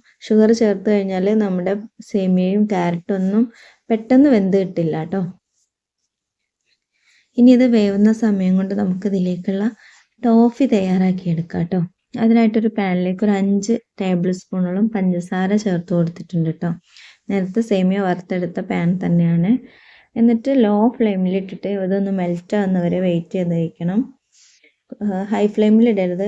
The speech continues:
പഞ്ചസാരയൊക്കെ കരിഞ്ഞു പോയി ആകെ ഒരു കയ്പ്പ് ടേസ്റ്റ് ആയി പോകും ട്ടോ. ഈ ഒരു സമയം ഇളക്കുകയും ചെയ്യരുത് ട്ടോ. പഞ്ചസാരയൊക്കെ മെൽറ്റ് ചെയ്യുന്നത് എല്ലാവർക്കും അറിയായിരിക്കും,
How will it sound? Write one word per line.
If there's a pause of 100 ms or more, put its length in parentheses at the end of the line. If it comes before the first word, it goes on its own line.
പഞ്ചസാരയൊക്കെ
കരിഞ്ഞു
പോയി
ആകെ
ഒരു
കയ്പ്പ്
ടേസ്റ്റ്
ആയി
പോകും
ട്ടോ. (580)
ഈ
ഒരു
സമയം (200)
ഇളക്കുകയും
ചെയ്യരുത്
ട്ടോ.
പഞ്ചസാരയൊക്കെ
മെൽറ്റ്
ചെയ്യുന്നത്
എല്ലാവർക്കും
അറിയായിരിക്കും,